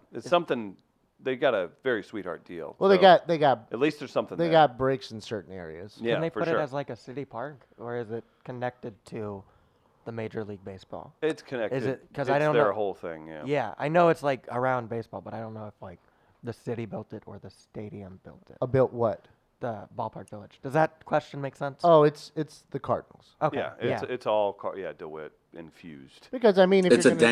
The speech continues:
Speaker 4: dan-, it's a dangerous dance. It's a, it's a really dangerous dance right now. And I, it's, I don't know. I feel like Saint Louis is
Speaker 2: It's
Speaker 4: setting
Speaker 2: always the
Speaker 4: themselves
Speaker 2: tango.
Speaker 4: up for future disappointment. They, they really have to g-, get off the, get off the crack pipe.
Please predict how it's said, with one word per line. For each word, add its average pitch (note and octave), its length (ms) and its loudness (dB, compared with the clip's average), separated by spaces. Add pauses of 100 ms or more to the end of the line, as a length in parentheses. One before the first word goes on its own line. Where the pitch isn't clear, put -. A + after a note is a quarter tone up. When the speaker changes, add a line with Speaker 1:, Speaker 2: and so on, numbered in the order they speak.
Speaker 4:
dan-, - 60 -4
it's C3+ 140 2
a C3 80 6
dangerous A2 560 0
dance. E2+ 680 -4
It's C3 180 -4
a, G#2 100 -2 (100)
it's A#2 220 -4
a G2 100 -2
really F2+ 400 -4
dangerous D#2+ 500 -8
dance D#2 380 -12
right D2+ 240 -10
now. D2+ 340 -12
And F2 160 -4
I, F#2 440 0 (260)
it's, - 300 -20 (440)
I A2 120 -4
don't G#2 120 -2
know. F2+ 120 -6
I E2 60 -8
feel B2 160 -8
like A2 160 -8
Saint A2+ 300 -12
Louis G2+ 280 -6
is - 80 -20
Speaker 2:
It's F2+ 80 -20
Speaker 4:
setting - 120 -8
Speaker 2:
always F#2 120 -8
the F2+ 80 -12
Speaker 4:
themselves F2 380 -10
Speaker 2:
tango. E2 160 -8
Speaker 4:
up D#2+ 120 -20
for E2+ 160 -10
future E2+ 320 -12
disappointment. D#2+ 720 -14 (100)
They, G2 180 -2
they G#2 200 0 (120)
really G#2 340 0
have F#2 380 0
to E2 520 -8 (840)
g-, A2 140 -14
get A#2+ 260 2
off A#2 280 4
the, B2+ 100 0
get B2+ 140 0
off B2 140 6
the A2 80 -4
crack F#2+ 300 -2
pipe. D2 260 -10